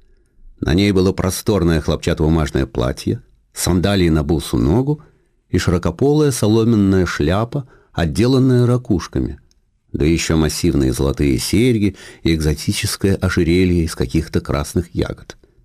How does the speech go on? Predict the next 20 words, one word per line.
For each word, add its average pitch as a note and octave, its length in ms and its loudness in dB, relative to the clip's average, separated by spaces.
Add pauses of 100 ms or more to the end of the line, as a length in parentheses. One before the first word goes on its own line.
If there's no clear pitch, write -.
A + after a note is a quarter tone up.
(300)
Европейские A#2 800 0
поселенцы D2 720 0
в A#1 80 -2
Апии F2+ 480 0 (440)
вначале F#2 600 0
непочтительно D#3+ 920 0
отнеслись F2+ 600 -2
к - 80 -4
этим D#2 240 0
незнакомцам, C2+ 800 -2 (320)
приняв E2 540 0
их B2 260 -2 (300)
за D#2 160 -2
странствующих F2 880 -2
актёров. - 580 -8 (880)
Так, B2+ 300 -2 (160)
судя A#2 400 0
по - 120 -2
воспоминаниям D2+ 760 2
очевидца, G2+ 720 -2